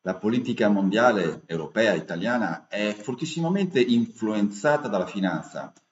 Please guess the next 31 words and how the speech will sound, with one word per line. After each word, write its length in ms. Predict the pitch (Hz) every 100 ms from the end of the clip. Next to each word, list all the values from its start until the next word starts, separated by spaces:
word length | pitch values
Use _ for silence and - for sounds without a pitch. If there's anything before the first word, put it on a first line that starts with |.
| _
Non 140 | 90 82
per 120 | 87
nulla 280 | 107 104 90
la 140 | 85
Fed 360 | - 92 87 85
statunitense 800 | - 85 82 76 92 101 - 85
è 40 |
un 60 | 78
organismo 520 | 78 78 76 - 76
privato, 720 | 80 78 107 123 - 85 - _ _
così 340 | - 110 156 160
come 420 | 156 147 143 131
la 100 | 120
nostra 260 | 120 123
Banca 260 | 104 107 101
d'Italia 380 | 92 165 190 123
è 60 |
composta 600 | 92 87 85 95 - 95 87
per 200 | 95 92
oltre 220 | 92 92
il 60 |
novanta 300 | 90 90 87
per 160 | 90 123
cento 300 | - 170 131
di 80 | 82
azionisti 680 | 76 - 82 82 - 78 -
privati, 520 | 80 95 143 - 80
cioè 260 | - 87 85
varie 240 | 82 82
banche 320 | 78 80 80 -
private, 560 | 80 98 98 - -